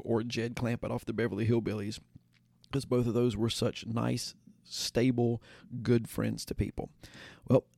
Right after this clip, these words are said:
next week, we will go over the other two and then see how you can apply this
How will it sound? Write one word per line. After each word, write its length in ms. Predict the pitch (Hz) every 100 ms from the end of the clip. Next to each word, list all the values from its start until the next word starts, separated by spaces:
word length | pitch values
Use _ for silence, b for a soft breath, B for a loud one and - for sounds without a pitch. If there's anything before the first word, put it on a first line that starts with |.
| _
next 400 | - 123 147 -
week, 320 | 143 156 180 -
we 120 | 127 123
will 180 | 120
go 220 | 117 127 131
over 180 | 127
the 140 | 117 107
other 180 | 143 151
two 320 | 165 156 -
and 200 | 135 127
then 160 | 135 131
see 200 | 151 139
how 140 | 139
you 180 | 127 131
can 220 | 123 -
apply 600 | 123 - - - 156 165
this 480 | 139 123 139 -